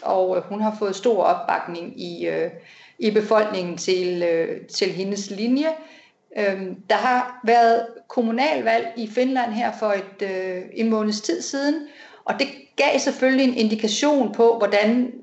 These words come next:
hvor, hvor er opbakningen lige nu og her, og man kan sige, generelt så var det oppositionspartierne, som, som vandt mest frem,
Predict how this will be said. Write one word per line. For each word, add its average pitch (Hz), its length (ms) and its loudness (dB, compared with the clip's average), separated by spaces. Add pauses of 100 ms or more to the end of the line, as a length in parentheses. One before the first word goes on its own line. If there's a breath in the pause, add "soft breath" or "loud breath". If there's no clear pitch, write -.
(460)
hvor, 233 340 2
hvor 240 260 6
er 220 180 6
opbakningen 208 760 0
lige 226 260 -4
nu 240 160 -2
og 226 80 0
her, 262 200 2
og 208 120 0
man 202 140 -2
kan 202 100 -4
sige, 247 420 -4 (280 loud breath)
generelt 208 640 0
så - 180 2 (120)
var 226 180 4
det 240 240 -2 (140 loud breath)
oppositionspartierne, 247 1300 0
som, 196 240 0 (280)
som 196 320 -4
vandt 190 280 0
mest 262 400 0
frem, 233 260 -2